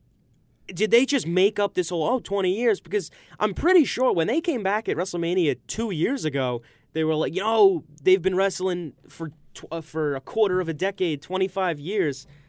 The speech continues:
So I guess that's overall, but I guess it's a, a twenty-year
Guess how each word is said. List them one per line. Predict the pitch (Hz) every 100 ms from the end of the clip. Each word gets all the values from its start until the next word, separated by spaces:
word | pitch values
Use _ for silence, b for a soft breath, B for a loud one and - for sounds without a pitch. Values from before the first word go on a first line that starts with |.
| b -
So | 190
I | 180
guess | 247 -
that's | 185 160
overall, | 175 147 131 117 220 269 160
but | 139 - _ _ -
I | 135
guess | 123 170 214 -
it's | 196
a, | 165 131 113 -
a |
twenty-year | 127 - 156 180 170 151 147 143 127